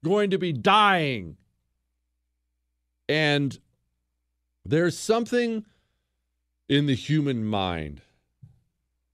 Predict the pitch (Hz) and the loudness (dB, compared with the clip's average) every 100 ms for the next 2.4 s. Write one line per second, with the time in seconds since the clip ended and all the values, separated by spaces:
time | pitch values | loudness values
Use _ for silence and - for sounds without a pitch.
0 | - - 131 - 123 110 101 - _ 120 | -8 0 0 0 -4 -4 -6 -12 _ 0
1 | 143 160 175 185 - 185 180 170 156 147 | 2 0 -4 -8 -2 0 2 2 2 0
2 | 160 170 180 | -2 -4 -6